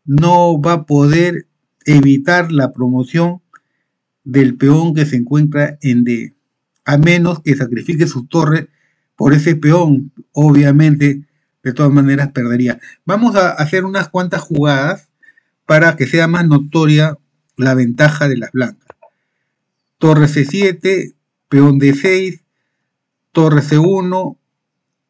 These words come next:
rey D cinco, torre D uno,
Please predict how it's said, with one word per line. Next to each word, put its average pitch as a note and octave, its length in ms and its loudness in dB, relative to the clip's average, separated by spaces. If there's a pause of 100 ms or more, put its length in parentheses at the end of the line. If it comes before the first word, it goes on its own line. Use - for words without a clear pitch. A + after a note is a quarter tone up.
(280)
rey D3 300 4
D C#3 140 4
cinco, F#3 640 -6 (1040)
torre D3 340 2
D D3+ 120 4
uno, F#3 560 -4